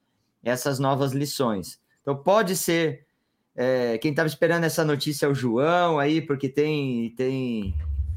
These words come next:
tem, tem pra onde mandar, né, João? Pra, pra aproveitar o inglês. Aqui também no Chile,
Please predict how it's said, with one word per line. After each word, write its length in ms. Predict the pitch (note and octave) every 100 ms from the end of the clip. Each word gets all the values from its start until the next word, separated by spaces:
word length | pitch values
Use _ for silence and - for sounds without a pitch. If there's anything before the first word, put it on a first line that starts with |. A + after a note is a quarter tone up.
| - - -
tem, 880 | A#2 B2 A#2+ A2+ G#2 F#2+ F2+ F2 - _ _ _
tem 120 | C3
pra 180 | C#3 E3
onde 180 | E3+ D3+
mandar, 520 | D3 C#3+ D#3+ F3+ F3+
né, 120 | E3+
João? 380 | D#3 D3 B2 A2+
Pra, 480 | A2+ B2 A#2+ A2+ G#2+
pra 220 | - B2
aproveitar 500 | - C#3 C3+ C3+ D3
o 60 | C3+
inglês. 720 | B2 C#3 D#3+ F3 E3 - - _
Aqui 420 | A#2 - D#3+ D#3
também 360 | C#3+ C#3 D3 C#3+
no 100 | C#3
Chile, 640 | - D#3 D3+ C#3 A2+